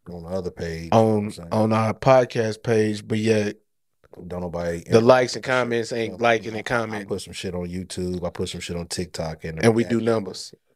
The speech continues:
Speaker 1: And the, and the response and the reaction to it and the energy is just, it's, it's just a little bit different, you know, and it's, and it's, and it's because we get, we get exposed to people who don't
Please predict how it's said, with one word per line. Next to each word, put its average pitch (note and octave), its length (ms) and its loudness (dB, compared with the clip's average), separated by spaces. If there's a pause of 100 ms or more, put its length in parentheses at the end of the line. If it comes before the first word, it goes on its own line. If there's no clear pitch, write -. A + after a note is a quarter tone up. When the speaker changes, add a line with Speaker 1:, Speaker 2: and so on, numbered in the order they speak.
(140)
Speaker 1:
And F2 180 -10
the, F2 60 -6
and E2 200 -12
the E2 40 -10
response F2+ 580 -4
and F2 100 -8
the E2 40 -6
reaction E2+ 540 -2
to E2+ 180 -6
it D#2+ 60 -6
and E2 100 -6
the E2 60 -4
energy F2 460 -2
is E2 120 -6
just, E2+ 180 -8
it's, - 220 -6
it's A2 180 0
just B2+ 200 2
a A#2 40 -4
little G#2+ 180 4
bit F2 200 -6
different, F2 440 -6
you F2 60 -8
know, F2 140 -6
and E2+ 160 -8
it's, F2+ 160 -6
and F2+ 200 -8
it's, E2+ 160 -6
and F2 160 -6
it's E2+ 100 -4
because F2+ 380 -2
we F2+ 100 -8
get, E2+ 320 -6 (480)
we G#2 140 0
get G2+ 120 2
exposed G2+ 520 0
to F2+ 80 -12
people F2+ 320 -8
who F2+ 120 -10
don't F#2 380 -4